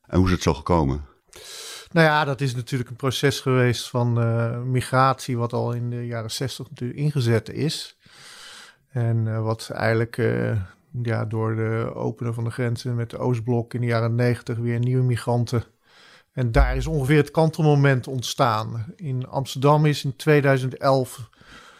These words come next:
Speaker 2: dat punt bereikt dat, eh, niet langer de mensen van Nederlandse afkomst een, eh, een meerderheid zijn in de stad.
Speaker 1: Hm.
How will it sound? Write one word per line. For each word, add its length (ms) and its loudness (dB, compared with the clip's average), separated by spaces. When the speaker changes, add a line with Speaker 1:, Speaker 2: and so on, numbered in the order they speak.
Speaker 2:
dat 260 0
punt 240 4
bereikt 560 2
dat, 300 -4
eh, 60 -2
niet 240 -2
langer 320 2
de 60 0
mensen 220 -2
van 120 -2
Nederlandse 380 0
afkomst 640 -6
een, 220 -6
eh, 240 -8
een 100 4
meerderheid 480 4
zijn 220 -4
in 100 -8
de 60 -8
stad. 380 -12
Speaker 1:
Hm. 180 4